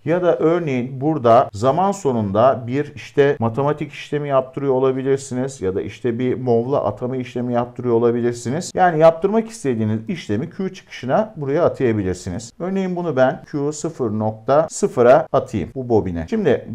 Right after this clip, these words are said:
burada direkt Q çıkışından da siz bir Q'yu çalıştırabilirsiniz. Ama şöyle de bir şey diyebilirsiniz. Ya buradaki Q'yu çalıştırmak için zaman şartlardan bir tanesi. İşte şunlar, şunlar, şunlar olursa zamanda varsa Q'yu çalıştırsın.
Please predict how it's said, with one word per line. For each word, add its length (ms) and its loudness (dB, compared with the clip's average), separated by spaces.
burada 560 4
direkt 400 2
Q 180 -4
çıkışından 720 -2
da 60 0
siz 300 -4
bir 100 -4
Q'yu 300 -4
çalıştırabilirsiniz. 1080 -4
Ama 160 0
şöyle 340 2
de 120 0
bir 40 -4
şey 260 -4
diyebilirsiniz. 640 -6
Ya 380 4
buradaki 540 -2
Q'yu 360 -6
çalıştırmak 640 -4
için 340 -4
zaman 640 4
şartlardan 800 2
bir 120 -8
tanesi. 460 0
İşte 260 -10
şunlar, 400 0
şunlar, 340 -4
şunlar 340 -2
olursa 480 0
zamanda 580 2
varsa 680 4
Q'yu 340 0
çalıştırsın. 680 -2